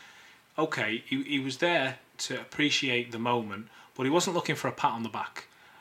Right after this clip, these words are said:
Um, quite quickly, he turned that around then to say, "Yeah, it was great,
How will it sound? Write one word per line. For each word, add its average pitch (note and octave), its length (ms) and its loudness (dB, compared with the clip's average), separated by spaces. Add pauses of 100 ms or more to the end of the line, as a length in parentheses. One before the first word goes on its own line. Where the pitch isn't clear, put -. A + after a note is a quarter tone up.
(140)
Um, A2+ 460 -2 (480)
quite D#3+ 340 4
quickly, B2+ 380 0
he A#2+ 140 -2
turned B2+ 360 2
that G#2+ 200 -2
around A2 340 -2
then G#2 220 -6
to - 100 -4
say, G#2+ 340 -2 (380)
"Yeah, C3 140 6
it C3+ 200 2
was B2 100 -6
great, C3+ 380 4